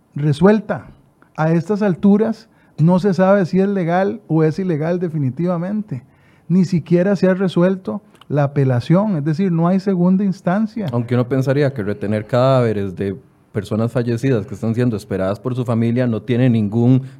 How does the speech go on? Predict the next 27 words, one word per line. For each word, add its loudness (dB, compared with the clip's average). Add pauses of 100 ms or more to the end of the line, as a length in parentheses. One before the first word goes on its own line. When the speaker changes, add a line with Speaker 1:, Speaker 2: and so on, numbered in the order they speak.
Speaker 2:
respaldo, 0
eh, -6 (200)
legal, 2 (220)
por -4
así -6
decirse. -8
Speaker 1:
Absolutamente 2
nada, 2
pero 0 (280)
ese -2
es -4
el -2
sistema -2
que -4
tenemos -2
hoy. -4 (540)
Tres 6
años 6
después 0
no 4
se -2
ha -2
resuelto 0 (120)
ni -2
siquiera -2
una -2
apelación. -6